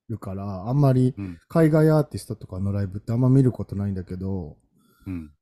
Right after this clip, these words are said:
Speaker 1: なんか久しぶりにこのなんか海外アーティストのスケール感をすごい感じるというか、なんかこれ、
Speaker 2: うん。
Speaker 1: なんでこんな、なんかスケールでかって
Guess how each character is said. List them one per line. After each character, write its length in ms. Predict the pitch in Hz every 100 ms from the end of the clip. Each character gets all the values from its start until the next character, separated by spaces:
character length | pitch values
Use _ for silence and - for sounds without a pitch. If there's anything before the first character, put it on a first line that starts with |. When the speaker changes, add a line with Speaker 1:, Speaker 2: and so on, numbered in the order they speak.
| _
Speaker 1:
な 100 | 135
ん 20 | 127
か 100 | 113
久 260 | - -
し 140 | 127 160
ぶ 120 | 160
り 80 | 160
に 80 |
こ 160 | - 135
の 120 | 131
な 100 | 135
ん 40 | 131
か 100 | 92
海 320 | - 127 127
外 240 | 139 135
ア 140 | 139 131
ー 40 |
テ 200 | - 101
ィ 20 |
ス 100 | -
ト 140 | - 92
の 120 | 85
ス 200 | - -
ケ 180 | 113 113
ー 40 |
ル 100 | 113
感 300 | - 95 87
を 40 |
す 160 | 82 -
ご 160 | 95 104
い 60 |
感 240 | - 98 92
じ 80 |
る 60 | 90
と 120 | -
い 40 | 92
う 80 | 90
か、 280 | 95 90 - _ _ _ _ -
な 100 | 131
ん 60 | 156
か 100 | 110
こ 160 | -
れ、 80 | 98
Speaker 2:
う 40 | 98
ん。 100 | 92 _ _ _ _ _ _ _ _ -
Speaker 1:
な 180 | 151
ん 60 | 247
で 100 | 160
こ 200 | - 123
ん 100 | 120
な、 280 | 117 107 107 _ _ _ _ -
な 80 | 120
ん 40 |
か 120 | -
ス 160 | 90 -
ケ 120 | 117
ー 100 | 143
ル 120 | 110
で 140 | 92 101
か 160 | 117
っ 60 | 117
て 240 | - 107